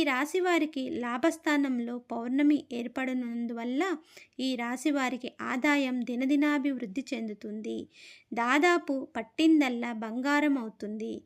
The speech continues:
విజయాలు, సాఫల్యం ఎక్కువ ఉంటాయి. ఉద్యోగంలో పదోన్నతి లభిస్తుంది. వృత్తి వ్యాపారాల్లో లాభార్జన పెరగటానికి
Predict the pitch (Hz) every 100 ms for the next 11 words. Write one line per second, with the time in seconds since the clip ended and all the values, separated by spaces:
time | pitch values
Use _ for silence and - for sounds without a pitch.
0 | - _ _ 247 247 285 339 339 294 269
1 | 277 _ _ _ _ - 254 269 302 302
2 | 262 254 - - 233 _ 320 339 262 247
3 | 233 226 240 262 240 _ 269 202 190 330
4 | 339 359 285 262 247 240 220 285 302 285
5 | 247 262 214 240 - 233 220 220 233 -
6 | 247 254 - - 311 294 - 240 233 247
7 | 294 302 285 254 240 240 - 214 233 269
8 | 294 294 240 226 226 220 233 269 277 254
9 | 233 226